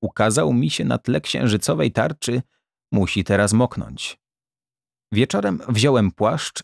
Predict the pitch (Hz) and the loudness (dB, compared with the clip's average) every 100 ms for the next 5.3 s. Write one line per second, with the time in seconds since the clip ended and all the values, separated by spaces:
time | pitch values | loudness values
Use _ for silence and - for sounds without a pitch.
0 | - 139 123 117 - 107 95 90 98 98 | -2 0 2 0 2 2 2 2 2 2
1 | 95 95 104 - _ _ _ _ - 175 | 2 2 0 -2 _ _ _ _ -4 0
2 | 90 123 - - - 123 113 104 92 87 | 0 -2 -10 -6 0 2 4 4 2 2
3 | 90 95 90 101 - 107 107 123 117 131 | 2 0 0 -2 0 2 2 2 0 -2
4 | - 110 117 139 - 117 110 - 104 95 | -2 2 2 0 -2 0 0 2 0 0
5 | 92 92 - | -2 -6 -10